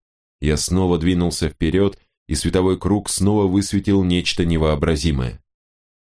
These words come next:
Я поморгал десять, пятнадцать, двадцать раз. Оно по-прежнему было там,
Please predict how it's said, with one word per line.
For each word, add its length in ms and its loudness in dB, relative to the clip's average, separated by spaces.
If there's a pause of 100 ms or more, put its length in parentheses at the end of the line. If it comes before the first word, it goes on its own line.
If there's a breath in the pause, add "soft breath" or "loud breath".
(360)
Я 260 0
поморгал 560 0
десять, 500 -2
пятнадцать, 720 -2 (240)
двадцать 560 0
раз. 420 -4 (540)
Оно 180 -6
по-прежнему 760 -2
было 260 -2
там, 360 -4